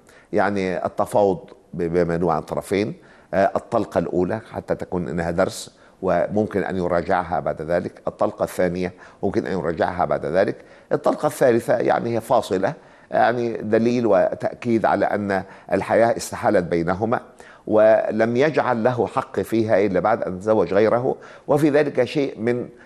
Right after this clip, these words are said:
يعني كسر حدة ال-، الخلاف، آه، أو إذا كان حقيقة هناك بينهما شيء من ال-، من الحب والشيطان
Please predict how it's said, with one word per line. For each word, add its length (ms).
يعني 380
كسر 440
حدة 420
ال-، 560
الخلاف، 640
آه، 320
أو 280
إذا 160
كان 260
حقيقة 520
هناك 420
بينهما 460
شيء 240
من 120
ال-، 140
من 140
الحب 520
والشيطان 560